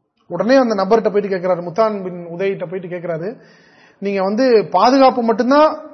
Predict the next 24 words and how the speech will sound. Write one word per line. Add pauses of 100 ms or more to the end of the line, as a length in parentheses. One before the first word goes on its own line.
அளிக்கிறீங்களா,
இல்ல (120)
நபியை
பின்பற்ற
ஆரம்பிச்சிட்டீங்களா, (180)
முஸ்லீம்
ஆயிட்டீங்களா?"
அப்படின்னு
கேட்கிறாரு. (600)
"இல்ல,
இல்ல,
நான்
பாதுகாப்பு
மட்டும்தான்
அளிக்கிறேன், (1080)
நான்
முஸ்லீம்
எல்லாம்
ஆகல"
அப்படின்னு
சொன்ன
பிறகுதான்
பெருமூச்சு
விடுறாரு.